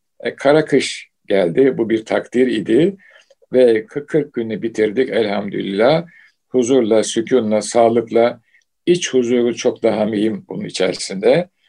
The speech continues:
ve teslimiyetle. E, bir helva kavursak ne olur ki? Yani eşe, dosta, komşulara ikram etsek, hep beraber ye-, yesek, içsek, evde yapsak bunu mesela, çocuklarımızla, efendim, e, evladı uyalimizle eski tabirle,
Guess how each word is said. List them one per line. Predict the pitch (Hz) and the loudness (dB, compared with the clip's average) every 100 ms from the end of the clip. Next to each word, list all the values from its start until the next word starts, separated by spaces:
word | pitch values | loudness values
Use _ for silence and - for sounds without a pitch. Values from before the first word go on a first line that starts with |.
| _ _ 120 | _ _ -2
ve | 127 | 0
teslimiyetle. | - 113 - 107 107 95 - 143 180 190 _ _ _ - | 0 -2 0 -2 0 -2 0 2 2 -2 _ _ _ -6
E, | 147 147 | -2 0
bir | 190 160 | 2 2
helva | 165 170 185 | 4 4 2
kavursak | 156 131 127 143 131 | 2 0 0 -4 -4
ne | 139 | -4
olur | 185 220 175 | -6 -6 -8
ki? | 139 | -2
Yani | 123 123 135 | 0 0 -4
eşe, | - 147 135 | -4 -2 0
dosta, | 123 - 123 117 | -2 0 0 0
komşulara | - 127 131 131 127 110 | -2 -4 -4 0 2 0
ikram | 135 123 113 | 0 -2 -2
etsek, | 107 - 120 _ _ _ _ | -6 -4 -4 _ _ _ _
hep | - - | -6 -4
beraber | - 127 117 120 | 0 2 2 0
ye-, | 113 120 | -2 -4
yesek, | 113 113 127 101 | -6 -2 -2 -4
içsek, | - - - | -6 -6 0
evde | 135 135 135 113 | 2 4 2 2
yapsak | 95 104 - 113 - | -4 -8 -6 -8 -6
bunu | 110 | -10
mesela, | 110 107 110 113 127 - _ _ _ - | -8 -6 -4 -2 -2 -6 _ _ _ -8
çocuklarımızla, | - 135 131 123 120 123 113 120 120 | -6 -4 0 0 2 -2 0 0 2
efendim, | 113 110 110 113 | 0 -2 -2 -2
e, | 107 | -6
evladı | 120 - 120 117 120 110 | -6 -2 0 4 2 2
uyalimizle | 123 117 120 120 117 110 117 | 0 2 2 2 -2 -4 -6
eski | - - 113 | -6 -8 -4
tabirle, | 110 104 98 113 160 | -2 -2 -2 -2 -2